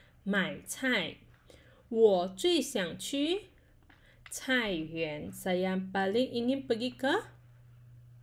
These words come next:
kebun sayur. Okey, mari kita baca sekali lagi. 我先去菜园，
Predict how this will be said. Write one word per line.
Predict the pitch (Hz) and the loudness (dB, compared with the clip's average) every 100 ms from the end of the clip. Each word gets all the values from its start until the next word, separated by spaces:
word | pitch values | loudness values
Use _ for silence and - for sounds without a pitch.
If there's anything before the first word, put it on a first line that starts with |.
| - | -10
kebun | - 185 214 294 - - | -6 -2 0 -2 -4 -16
sayur. | - - 180 170 160 151 - - | -14 -4 -4 -2 -4 -4 -8 -16
Okey, | - 165 156 - - - | -12 -10 -10 -16 -12 0
mari | 220 | 0
kita | 247 277 330 | 0 -2 0
baca | 294 294 294 | 0 0 0
sekali | - 208 208 | 0 0 2
lagi. | 185 165 220 - - - - - - | 0 0 -2 -2 -12 -20 -20 -18 0
我 | 233 233 185 175 | 8 10 10 4
先 | - 277 285 294 294 | 0 4 4 4 0
去 | - 320 269 180 165 - - - - - - - - | -2 0 2 2 0 -8 -20 -20 -20 -20 -18 -18 -14
菜 | - - 302 277 202 | -10 0 4 4 2
园， | 165 160 160 160 160 180 294 | 0 -2 -2 -2 -4 -4 -4